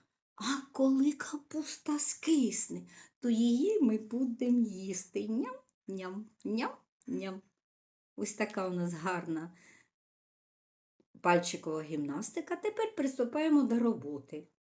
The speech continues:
Скатали коло і о-, з однієї сторони зробили приплескувач, зробили ось таку ручечку, щоб було за що повісити. З другої сторони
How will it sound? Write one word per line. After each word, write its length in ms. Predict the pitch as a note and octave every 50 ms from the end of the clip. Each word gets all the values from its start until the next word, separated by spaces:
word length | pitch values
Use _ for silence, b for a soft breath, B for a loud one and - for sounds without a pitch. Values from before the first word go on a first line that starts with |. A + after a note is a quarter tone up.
| _ _ _
Скатали 640 | - - - - E3+ E3+ - - G#4 B4 A#4 F#4+ C#4+
коло 800 | - - - - F3+ F3+ F3 E3 E3+ F3+ A3+ F#4+ A4 - - - _
і 140 | C4 D#4+ C5+ C5 - - - _ _ _ _ _ _ _ _
о-, 180 | - G3+ G#3+ G#3
з 120 | F#3 G3+
однієї 500 | A#3+ B3 A3+ A3+ B3+ B3 A#3+ A#3 A3 G3
сторони 720 | G3+ - - - F3+ F3 F3+ F3 E3+ F3+ A3 D#4+ A4 F#4 C4+
зробили 760 | - - F3 F3+ F#3 - D3+ - F#3 A3 C4 D#4 D4+ D4+ C#4+ - - B3+ A3+ B3 C4 C4 C4 - _ _ _ _ _ _ _ _ _ _ _ _ _ _ _ _ _ _ -
приплескувач, 760 | E3 E3+ E3 E3 F3 - - - - D4+ D#4 F4 F#4 G4 F#4+ - _ _ _
зробили 640 | _ - - G3 F3+ F3+ E3+ F3+ G#3+ C#4 F4+ D#4+ B3+
ось 180 | F#3+ G3 - -
таку 480 | - F3 F3 - - C4 C#4 C#4+ B B B B _
ручечку, 680 | C4+ C4+ C4+ C4 C4 - - D#3+ - - - - -
щоб 280 | - - - G3+ G3 F3+
було 320 | G3 G3 F3+ F3+ G#3+ C4
за 120 | C#4 D4+ C#4+
що 300 | - - - C4+ C4 -
повісити. 640 | C#4 B3+ G#3+ F3+ E3 - - - - - - -
З 80 | - -
другої 460 | F3+ A3+ B3 A#3 A3 G#3+ A#3 A#3 A#3+
сторони 580 | - - - - C4 B3+ B3+ B3+ C4 C4 C#4